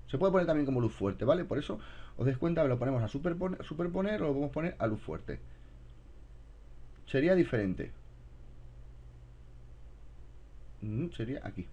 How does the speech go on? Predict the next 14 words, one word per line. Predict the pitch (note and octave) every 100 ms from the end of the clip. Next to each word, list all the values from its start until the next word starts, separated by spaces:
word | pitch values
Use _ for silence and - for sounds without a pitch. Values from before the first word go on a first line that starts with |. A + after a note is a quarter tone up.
| -
perdón. | D#2+ - - - - - -
Pero | D3+
vamos | E3+ D3
a | D3
poner | D3+
en | D3
este | D3+
caso | D3+ D3+
en | D#3
superponer, | - A#2 G2 F#2+ F#2 -
como | - E2+
veis | E2 F2+
aquí, | - - -
superponer. | - D#2+ E2 F2